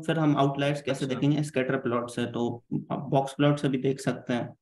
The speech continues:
Speaker 2: अब ब्लॉ-, box प्लॉट से भी देख सकते हैं। मैंने simple, असल में वो जो मैंने diagram के लिए function लिया था ना, मैंने उसके साथ इसको relate करने के लिए किया था कि इनको मैं दिखाऊं कि उस पे prediction देखो गलत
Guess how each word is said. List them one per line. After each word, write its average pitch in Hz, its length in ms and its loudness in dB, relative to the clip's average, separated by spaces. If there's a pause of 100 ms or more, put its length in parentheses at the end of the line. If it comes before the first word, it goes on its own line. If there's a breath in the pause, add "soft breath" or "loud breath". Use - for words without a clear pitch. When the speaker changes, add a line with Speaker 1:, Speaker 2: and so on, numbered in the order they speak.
Speaker 2:
अब 156 180 -6
ब्लॉ-, 165 300 2
box 214 280 4
प्लॉट 170 260 2
से 185 160 -4
भी 175 80 -4
देख 151 200 2
सकते 151 260 -4
हैं। 151 80 0
मैंने 196 280 0
simple, 196 380 -2
असल 190 240 -2
में 190 120 -4
वो 180 120 -2
जो 165 140 -2
मैंने 160 240 -2
diagram 147 540 0
के - 240 -8
लिए 151 240 -4 (460)
function 160 340 0
लिया 180 200 2
था 180 120 -4
ना, 175 80 2
मैंने 160 260 2
उसके 165 260 -4
साथ 135 280 -2
इसको 131 240 -4
relate 120 400 0
करने 117 260 -2
के 120 80 -8
लिए 117 120 -4
किया 123 160 -4
था 127 100 -4
कि 123 120 -4
इनको 139 220 -2
मैं 147 140 0
दिखाऊं 147 280 0
कि 151 100 -2
उस 143 100 -6
पे 147 120 0
prediction 143 540 -2
देखो 139 280 0
गलत 127 320 2